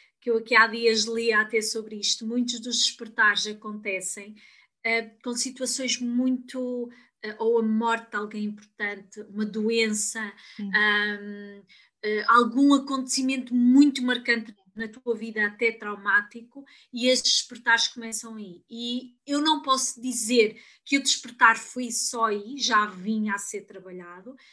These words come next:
Speaker 1: mas ali, eh, eu tive uma necessidade de perceber, eh, o,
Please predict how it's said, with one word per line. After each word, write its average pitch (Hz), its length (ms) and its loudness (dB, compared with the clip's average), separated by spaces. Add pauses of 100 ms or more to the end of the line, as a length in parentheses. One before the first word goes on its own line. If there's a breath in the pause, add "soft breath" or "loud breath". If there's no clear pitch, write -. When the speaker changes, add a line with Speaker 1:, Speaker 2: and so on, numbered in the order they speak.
(200 soft breath)
Speaker 1:
mas 233 260 2
ali, 262 500 2 (320 loud breath)
eh, 254 200 0
eu 277 220 0
tive 233 300 2
uma 247 180 -2
necessidade 214 1200 0 (280 soft breath)
de 226 220 -10
perceber, 220 1000 0 (360 loud breath)
eh, 240 360 0 (120)
o, - 180 -18